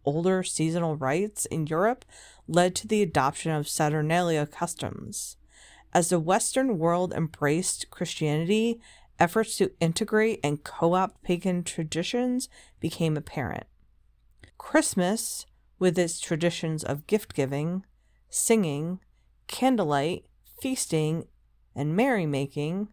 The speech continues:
found common ground with Saturnalia. By the fourth century A D, Western Christian churches settled on December twenty-fifth as a date to celebrate the birth of Jesus, coinciding with the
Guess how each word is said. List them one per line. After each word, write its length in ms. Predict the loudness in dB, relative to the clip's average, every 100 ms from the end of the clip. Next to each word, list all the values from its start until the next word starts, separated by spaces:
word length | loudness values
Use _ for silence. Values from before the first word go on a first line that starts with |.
| _ _ -20 _
found 280 | 2 4 2
common 400 | 0 0 2 0
ground 560 | 2 4 4 0 -2 -4 -4
with 140 | -2
Saturnalia. 920 | 2 2 2 2 2 2 0 -4 -8 -16 _ -20 _ _ _
By 140 | 4 4
the 80 | 2
fourth 420 | 0 0 0 0
century 400 | 0 0 0 -2
A 180 | 0 -2
D, 560 | 0 0 2 2 0 -4 _ _ _ _ _ 4
Western 500 | 4 4 2 0 0
Christian 640 | -2 -6 -4 -4 -4 -4
churches 760 | -6 -6 -6 -4 -2 -2 -6 -10 _ _ _ -6
settled 420 | 2 4 4 2
on 200 | 0 0
December 400 | 0 0 -2 -4
twenty-fifth 720 | -6 -8 -4 2 2 0 -4
as 200 | -2 -2
a 60 | -2
date 340 | -2 0 -2
to 120 | -4 -4
celebrate 600 | 2 2 2 -2 -4 -6
the 60 |
birth 320 | -4 -4 -4
of 120 | -6 -6
Jesus, 680 | -4 -4 -6 -8 -8 -6 -6 -8 -16 -20 _
coinciding 680 | 2 4 4 2 2 2 0
with 120 | 0
the 120 | 0